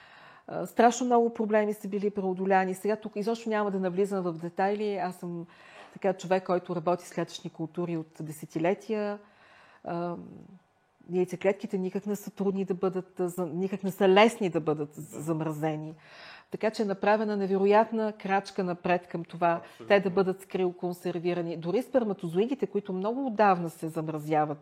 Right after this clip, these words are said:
Speaker 1: а, в, за нуждите на животновъдството
Speaker 2: Да,
Speaker 1: и така
Speaker 2: да.
Speaker 1: нататък,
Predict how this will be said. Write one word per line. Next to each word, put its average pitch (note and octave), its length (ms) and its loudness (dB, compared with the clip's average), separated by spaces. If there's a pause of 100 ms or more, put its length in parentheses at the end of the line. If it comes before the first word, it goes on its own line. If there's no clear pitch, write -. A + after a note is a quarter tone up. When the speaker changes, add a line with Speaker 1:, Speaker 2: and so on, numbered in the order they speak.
(400)
Speaker 1:
а, C#3 160 -8 (480)
в, F3 200 -2
за F3 140 -2
нуждите E3+ 420 -2
на D#3+ 340 -6 (360)
животновъдството D#3 800 -4
Speaker 2:
Да, E3 60 -6
Speaker 1:
и D#3 40 -6
така - 200 -8
Speaker 2:
да. E3 40 -4
Speaker 1:
нататък, F#3+ 380 -4